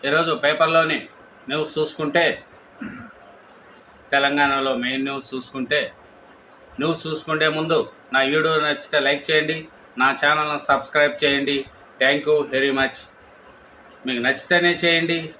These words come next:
నచ్చకపోతే అవసరం లేదు. ఎందుకంటే నేను కొత్తగా YouTube ఛానల్ ఓపెన్ చేశాను, మీ ఆధార అభిమానం నాకు కావాలని కోరుకుంటున్నా. కాబట్టి వీలైనంత వరకు తప్పులు ఉంటే కామెంట్ రూపంలో పెట్టండి.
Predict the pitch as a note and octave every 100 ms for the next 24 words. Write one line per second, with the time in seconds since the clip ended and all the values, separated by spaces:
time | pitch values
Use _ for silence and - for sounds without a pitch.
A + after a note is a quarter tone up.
0 | A#2+ C3 D#3+ D3+ D3+ D#3 C#3+ C3+ D3 C#3+
1 | C#3+ D3 C#3 - - - - - C3+ C#3+
2 | C#3+ C#3+ D3+ C#3 - - - - - -
3 | - - - - - - - - C3+ C#3+
4 | C#3+ C3+ B2+ - C#3+ C#3 D3 D3 C#3 C#3
5 | D3 C3 C#3+ C3+ C3+ C3+ C#3 C#3 C#3 C3+
6 | C3+ C3+ C3+ - - C3 C3 C3 C3+ C#3+
7 | C3+ C3 C3 C3 B2+ A#2 A#2+ C3 C#3 C3
8 | B2 B2 B2+ C3 B2 B2+ C3 B2+ - -
9 | - - B2+ C3 C3 C#3 C3+ B2+ - -
10 | - C3 C#3 C#3 C#3+ C#3+ C#3 C3+ D3 C#3+
11 | - - - - A#2+ C#3+ C#3 C3 C3+ C3
12 | C3 B2+ C#3 B2+ C3+ B2+ B2 A#2+ A#2+ C3
13 | C3